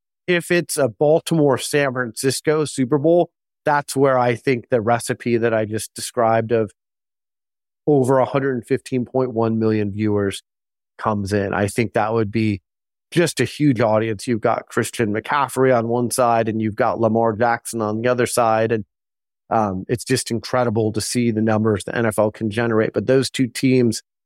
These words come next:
who are gonna be the number one seeds would really bring a huge audience.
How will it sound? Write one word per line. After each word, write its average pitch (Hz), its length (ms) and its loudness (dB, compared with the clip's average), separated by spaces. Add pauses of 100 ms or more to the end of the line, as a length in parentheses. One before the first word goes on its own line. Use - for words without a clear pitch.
(340)
who 147 80 4
are 143 100 4
gonna 135 140 2
be 131 120 4
the 131 100 4
number 123 240 2
one 113 240 0
seeds 120 520 0 (420)
would 151 160 4
really 139 760 4 (1000)
bring 147 220 2
a - 20 2
huge 123 300 0
audience. - 480 -4